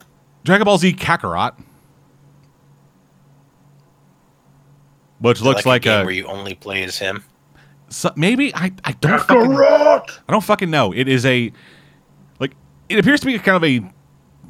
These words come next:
Speaker 1: like, a return to the, uh, Budokai Tenkaichi style games where you're just, like, floating in a weird void and, like, that kind of beat 'em up thing,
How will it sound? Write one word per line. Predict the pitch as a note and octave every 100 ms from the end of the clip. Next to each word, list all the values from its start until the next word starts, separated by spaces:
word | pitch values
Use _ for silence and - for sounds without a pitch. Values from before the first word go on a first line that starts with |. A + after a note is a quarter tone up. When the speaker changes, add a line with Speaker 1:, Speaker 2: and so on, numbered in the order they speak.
| _ _
Speaker 1:
like, | C3+
a | C#3+
return | C3+ B2+ D3+ D#3
to | C#3+
the, | C#3 B2
uh, | G#2+ G2 F2 - _ _ _ - - _ - - -
Budokai | C3 C#3+ C#3 C3 B2
Tenkaichi | - B2+ A#2 A2+ A#2 C3+
style | C3 C3 B2
games | C3 C3 A2+
where | A#2
you're | A2+
just, | G#2+
like, | G#2 F#2 - - - -
floating | - - A#2 A#2 A#2+ A2+
in | A2
a |
weird | A2+ A2 F2
void | F#2 G#2 A2+ A#2+
and, | G#2+ G2+
like, | F#2 _ A2+
that | A2
kind | -
of | B2
beat | C3+
'em | C3+
up | B2+
thing, | - C3+ B2+